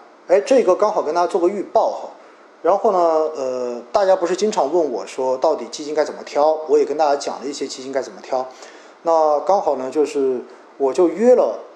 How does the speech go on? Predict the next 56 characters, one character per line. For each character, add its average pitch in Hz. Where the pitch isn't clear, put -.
博 160
时 156
我 147
们 135
公 170
司 165
的 147
这 165
个 156
fof 156
的 117
多 180
元 180
资 180
产 143
管 143
理 147
部 147
的 143
总 120
经 151
理， 123
也 123
就 143
是 156
这 156
个 156
fof 165
的 117
基 147
金 165
经 180
理， 151
然 139
后 160
在 139
九 113
月 139
十 127
四 202
号， 123
对， 165
九 139
月 180
十 156
四 185
号 139
的 117
那 143
一 131
天， 147
星 165
期 160
一 165
晚 143
上 -